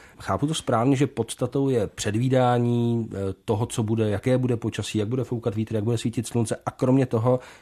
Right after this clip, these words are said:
i flexibilní dohody s výrobci, velkými spotřebiteli, kteří v případě potřeby,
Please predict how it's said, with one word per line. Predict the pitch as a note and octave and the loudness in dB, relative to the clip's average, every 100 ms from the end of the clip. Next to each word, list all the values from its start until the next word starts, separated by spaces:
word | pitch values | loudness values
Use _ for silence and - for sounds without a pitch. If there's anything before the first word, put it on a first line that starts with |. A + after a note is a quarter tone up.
| - | -6
i | A2+ | -4
flexibilní | A2+ G#2+ C3 C3 C3+ B2 | -2 0 0 4 4 4
dohody | G#2 A2 B2 B2 | 2 4 2 2
s | |
výrobci, | G#2+ A2+ A2+ - C3 B2 | 2 0 0 0 0 2
velkými | A2+ G#2 A#2+ A#2+ | 0 0 0 0
spotřebiteli, | - A2+ - A#2 A2+ A#2 A#2 | -2 -6 -2 0 2 2 0
kteří | A2 - | -2 -6
v | A#2 | -8
případě | - A2 A2+ A#2 | -6 -2 -2 -2
potřeby, | A2+ G#2+ A#2+ A2+ A#2 | -4 -4 -2 0 -2